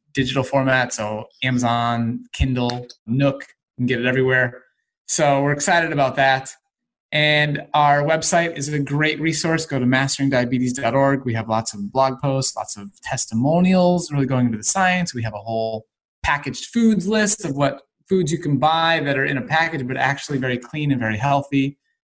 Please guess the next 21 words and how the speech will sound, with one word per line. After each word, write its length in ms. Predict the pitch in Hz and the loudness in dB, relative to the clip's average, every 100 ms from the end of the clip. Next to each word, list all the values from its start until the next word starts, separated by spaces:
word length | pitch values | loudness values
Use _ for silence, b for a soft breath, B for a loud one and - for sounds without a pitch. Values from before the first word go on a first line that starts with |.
| - | -6
So 420 | - 139 135 135 | 0 2 4 2
we've 140 | 135 | 0
put 140 | 131 139 | -2 -2
together 220 | 131 127 | 2 2
a 60 | 120 | 4
lot 160 | 117 | 2
of 60 | 110 | 0
resources 560 | 120 120 123 117 113 | 0 0 -2 -4 -4
there. 440 | 117 117 117 - _ _ - | 2 2 2 -2 _ _ -2
We're 100 | 151 | 2
on 240 | 151 156 151 | 2 0 -4
social 320 | 160 151 160 | -4 -4 -2
media, 400 | 151 151 151 147 | 2 2 0 -2
Instagram 640 | 151 - 143 156 147 143 | -4 -4 0 0 2 2
at 180 | 135 135 | 0 0
Mastering 360 | 135 135 - 131 | -2 -2 -2 0
Diabetes, 720 | 120 120 131 127 131 131 123 | 2 2 0 0 0 0 -2
YouTube, 540 | 131 - 139 131 131 - | -4 0 0 0 -4 -4
Mastering 380 | 131 127 135 127 | -2 0 -2 -2
Diabetes, 440 | 127 131 127 123 | 0 0 -2 -2
Facebook. 420 | 127 127 - 135 | -2 -4 -2 -4